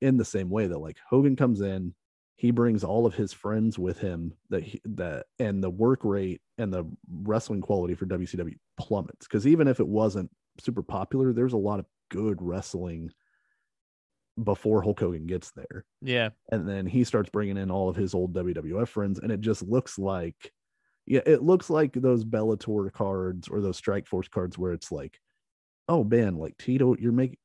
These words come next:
Speaker 1: you're promoting Tito Ortiz versus Randy Couture, like, now?"
Speaker 2: Yeah.
Speaker 1: That, you know, and, but to the casual fan, they don't give a shit. Hulk Hogan's on T V.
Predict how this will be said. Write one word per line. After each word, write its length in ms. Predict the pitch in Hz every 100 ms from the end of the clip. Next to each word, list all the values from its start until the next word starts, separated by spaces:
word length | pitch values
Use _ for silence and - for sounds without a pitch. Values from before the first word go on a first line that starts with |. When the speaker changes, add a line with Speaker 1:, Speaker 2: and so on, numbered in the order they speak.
| -
Speaker 1:
you're 240 | 117 117 - _
promoting 340 | - 131 123 101
Tito 220 | 120 117
Ortiz 720 | 110 90 - 135 143 139 - -
versus 320 | 113 101 98
Randy 260 | 107 110 110
Couture, 640 | - - 110 98 98 62 _
like, 200 | 101 -
now?" 400 | 87 92 113 156 - _ _ -
Speaker 2:
Yeah. 260 | 120 113 104
Speaker 1:
That, 180 | 101 107 - -
you 140 | 127
know, 220 | 107 95 -
and, 380 | 131 110 101 - _ _ - - _ _ _ _ _ -
but 480 | 151 208 196 175 - _ - - -
to 120 | -
the 80 | 117
casual 540 | 110 131 294 - 104 - _ _ -
fan, 240 | 92 95
they 100 | 113
don't 160 | 104 -
give 120 | 95
a 40 | 92
shit. 160 | -
Hulk 220 | - 131
Hogan's 340 | 127 107 87 87
on 240 | 87 85 -
T 120 | 76
V. 240 | 58 57